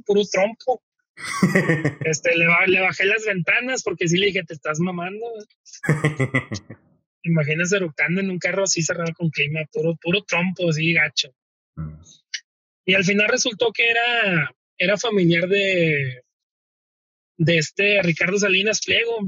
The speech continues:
Speaker 1: Tuve el placer de conocer la casa de Ricardo ahí en San Pedro. Vive ahí en la Joya de la Corona, en la casa de mero arriba, compadre. Vive arriba de un cerro el vato. Tiene todo el cerro para él.
Speaker 2: Ah, caray.
Speaker 1: No, chulada de casa que tiene ese desgraciado.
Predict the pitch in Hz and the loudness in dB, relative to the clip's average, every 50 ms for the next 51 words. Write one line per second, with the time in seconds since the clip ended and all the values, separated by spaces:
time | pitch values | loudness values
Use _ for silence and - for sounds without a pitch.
0 | 175 - - 190 185 196 196 185 - 208 190 - 190 185 190 214 240 - 190 180 | -6 -2 0 0 2 2 2 2 0 0 0 0 0 0 0 -2 -2 0 0 2
1 | 170 151 170 165 180 185 175 - 180 165 196 202 190 180 165 151 175 165 170 180 | 2 2 2 2 0 0 0 -2 0 2 2 2 2 2 0 0 0 0 0 2
2 | 180 180 170 175 170 165 185 180 165 - 165 156 156 180 208 - _ _ _ _ | 2 2 2 2 2 0 -2 -2 -2 -2 0 0 0 0 -2 -4 _ _ _ _
3 | _ _ _ _ _ _ _ _ _ _ _ _ _ _ _ 170 165 170 175 180 | _ _ _ _ _ _ _ _ _ _ _ _ _ _ _ 2 4 4 4 4
4 | 190 196 196 190 190 190 190 196 196 196 190 185 160 185 175 185 202 208 196 - | 4 2 2 2 0 0 0 -2 -2 -2 -4 -4 -2 0 0 2 2 2 0 0
5 | - 170 165 170 190 208 208 202 196 190 185 175 175 170 156 - 180 180 185 - | 0 0 0 0 0 -2 -2 -2 -2 -2 -2 -2 -2 -2 -2 -2 -2 0 0 0
6 | 233 233 220 214 208 208 226 226 208 185 170 175 175 165 - 156 147 151 151 151 | -2 0 0 0 2 2 2 2 2 4 4 4 4 2 0 -4 -4 -2 -2 -2
7 | 147 156 175 208 226 226 233 233 233 233 233 240 233 - 208 190 196 214 208 185 | 0 0 0 2 2 2 2 2 2 2 0 0 0 2 2 2 2 2 2 2
8 | 175 170 - - 160 151 139 185 196 214 202 - 226 226 220 - 220 214 233 202 | 0 -2 -2 -4 -4 -2 0 0 0 0 0 0 0 2 2 0 0 0 -2 0
9 | - 220 196 170 156 151 156 151 143 127 - - - - _ _ _ _ _ _ | 2 2 2 4 4 2 2 0 -2 -6 -10 -16 -20 -20 _ _ _ _ _ _
10 | - - - - - 92 87 85 92 104 - _ _ _ _ _ _ _ _ _ | -20 -20 -16 -8 -6 -6 -6 -6 -8 -12 -16 _ _ _ _ _ _ _ _ _
11 | _ _ _ _ _ - 156 139 - 151 160 170 170 165 156 139 - 165 151 147 | _ _ _ _ _ -6 -6 -4 0 0 2 4 4 2 2 0 0 2 2 2
12 | 139 139 151 165 170 165 - 151 147 165 156 151 147 - 147 151 160 151 170 170 | 2 2 2 0 0 0 -2 -2 0 -2 -4 -4 -6 -4 -2 -2 -2 0 0 0
13 | 160 156 151 151 143 131 - - 135 - - - | 0 0 0 -2 0 0 0 -2 -2 -6 -10 -12